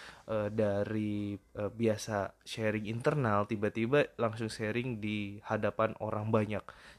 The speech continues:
Jadi kemarin tuh bisa lebih dari seratus orang datang di ruangan dong. Itu cukup, eh, menggrogikan. <laughs> Apa menggrogikan, coba? Ya, cukup menegangkan lah buat,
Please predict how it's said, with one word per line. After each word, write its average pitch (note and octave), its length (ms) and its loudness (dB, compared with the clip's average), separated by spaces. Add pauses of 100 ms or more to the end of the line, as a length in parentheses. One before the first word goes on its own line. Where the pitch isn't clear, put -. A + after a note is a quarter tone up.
(120)
Jadi A2+ 160 0
kemarin A2 400 4
tuh B2+ 160 0
bisa A2 320 0
lebih A#2+ 240 4
dari A#2 160 4
seratus A2 400 -4
orang A#2+ 320 0
datang B2 480 -2
di A#2 160 2
ruangan A2 640 2
dong. G2 400 0 (480)
Itu B2 240 -2
cukup, - 560 -4
eh, G#2 400 -8 (560)
menggrogikan. A2+ 880 2 (300)
<laughs> - 560 -10
Apa - 240 -10
menggrogikan, G2 580 -8
coba? G2 220 -12 (480)
Ya, C3+ 100 -8
cukup C3+ 240 2
menegangkan B2 400 6
lah G#2 240 4
buat, G2+ 300 0